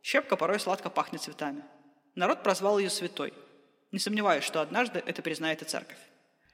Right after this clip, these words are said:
Елизавету Фёдоровну причислили к лику святых в тысяча девятьсот девяносто втором году. Реабилитирована государством она была только через семнадцать лет после канонизации.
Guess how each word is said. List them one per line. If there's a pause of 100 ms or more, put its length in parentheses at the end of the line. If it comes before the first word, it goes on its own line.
(540)
Елизавету
Фёдоровну
причислили
к
лику
святых
в
тысяча
девятьсот
девяносто
втором
году. (600)
Реабилитирована
государством
она
была
только
через
семнадцать
лет
после
канонизации.